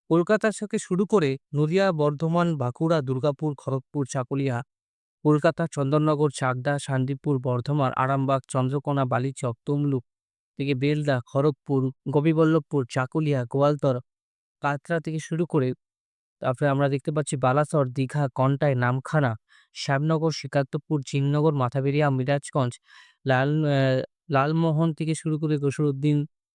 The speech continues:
আহ, বেহরউদ্দিন বলে কোনো একটা জায়গা আছে, টুঙ্গিপাড়া, খুলনা, বরিশাল, গোপীনাথপুর, মুকসেনপুর, শিবচর, দেওয়ার, ফরিদপুর, গোলাকান্দি, মুগদা থেকে শুরু করে আমাদের কৃষ্ণনগর, কাটোয়া, সমস্ত দক্ষিণবঙ্গের একাধিক জেলাতেই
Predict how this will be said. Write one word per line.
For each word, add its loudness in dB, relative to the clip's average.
আহ, 2
বেহরউদ্দিন 2
বলে 0
কোনো -2
একটা 0
জায়গা 2
আছে, -2
টুঙ্গিপাড়া, 2
খুলনা, 2
বরিশাল, -2
গোপীনাথপুর, -4
মুকসেনপুর, -4
শিবচর, -2
দেওয়ার, 0
ফরিদপুর, -4
গোলাকান্দি, 0
মুগদা -2
থেকে -4
শুরু -2
করে 2
আমাদের 2
কৃষ্ণনগর, 0
কাটোয়া, 2
সমস্ত -4
দক্ষিণবঙ্গের 0
একাধিক -4
জেলাতেই -2